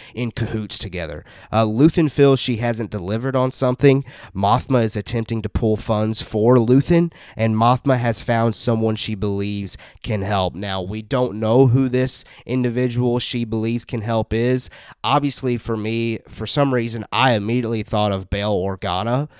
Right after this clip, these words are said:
but I feel like we're too late into this that Bail Organa probably is already involved with the early rebellion,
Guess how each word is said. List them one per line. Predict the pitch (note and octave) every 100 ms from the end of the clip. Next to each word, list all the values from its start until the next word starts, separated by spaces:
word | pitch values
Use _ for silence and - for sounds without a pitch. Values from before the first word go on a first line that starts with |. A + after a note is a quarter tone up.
| - -
but | A#2+
I | A2+
feel | - B2 D3
like | D#3 B2+
we're | B2+ A#2
too | - C#3 B2
late | G#2 G#2 A#2+
into | - A2 A#2+ C3+
this | B2 C3
that | - G2
Bail | G2+ G#2+ A2+
Organa | G#2+ F#2+ G#2 A2+ G#2+
probably | - G2+ A2 A#2+ A#2
is | G2+ G2
already | G2+ G#2+ G#2 G2
involved | F2 F2+ G2 B2 E3 E3 - - - -
with | C3+ -
the | C3 B2+ B2+
early | - B2+ C3 B2+ B2 B2 _ _ - _ _
rebellion, | - F#2+ A2 A#2 B2 C3+ C#3 C#3